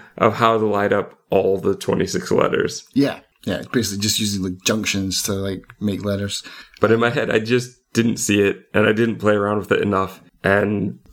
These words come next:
Speaker 1: I guess I wasn't quite in the right mindset just yet of the game.
Speaker 2: But what I found the hints useful for was when I, 'cause I've, I've got a terrible memory,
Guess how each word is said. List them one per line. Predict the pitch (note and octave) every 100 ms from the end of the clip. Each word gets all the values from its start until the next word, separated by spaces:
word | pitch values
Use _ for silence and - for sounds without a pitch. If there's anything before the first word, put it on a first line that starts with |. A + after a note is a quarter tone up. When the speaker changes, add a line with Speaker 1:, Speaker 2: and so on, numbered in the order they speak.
| -
Speaker 1:
I | A2+
guess | A#2 B2
I |
wasn't | A#2+ B2+ A#2+ -
quite | - A2 G2+ -
in | G#2+
the | G#2
right | F#2+
mindset | G2+ G2 F#2 F#2+ -
just | G2+ G2 -
yet | F2+ - - -
of | F2
the | -
game. | - - - - -
Speaker 2:
But | D3
what | F#3+
I | G3
found | F3+ D#3+
the | D3
hints | D#3 -
useful | D#3+ D3+ C#3
for | B2 C3+ B2+
was | A#2+ A#2 G#2
when | B2 A#2+
I, | A2+ A#2+ A2+ A2 G2+ - -
'cause | D#3
I've, | D3+
I've | C#3 C#3+
got | B2+ -
a |
terrible | - - A2+ G#2 G#2+
memory, | A2 A2 G#2+ G#2+